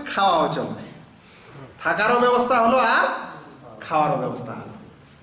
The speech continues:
তাহলে বাড়িতে প্রবেশের সময় আল্লাহর জিকির করলে শয়তান ওই বাড়িতে থাকতে পারে না, খাওয়ার সময় আল্লাহর জিকির করলে শয়তান ওই বাড়িতে খেতে পায় না। যখন বান্দা দুটাই করে না, তখন বলে থাকতেও পাবো,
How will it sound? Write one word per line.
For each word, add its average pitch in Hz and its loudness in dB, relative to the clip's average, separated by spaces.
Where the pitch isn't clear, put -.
তাহলে 185 2
বাড়িতে 226 2
প্রবেশের 196 2
সময় 247 2
আল্লাহর 185 2
জিকির 233 -2
করলে 208 4
শয়তান 208 2
ওই 180 4
বাড়িতে 175 2
থাকতে 202 2
পারে 170 2
না, 180 0
খাওয়ার 220 2
সময় 269 2
আল্লাহর 240 2
জিকির 214 -2
করলে 202 4
শয়তান 180 0
ওই 170 2
বাড়িতে 151 0
খেতে 160 0
পায় 156 2
না। 175 0
যখন 202 2
বান্দা 180 2
দুটাই 240 2
করে 214 4
না, 196 2
তখন 190 2
বলে 175 4
থাকতেও 175 0
পাবো, 262 2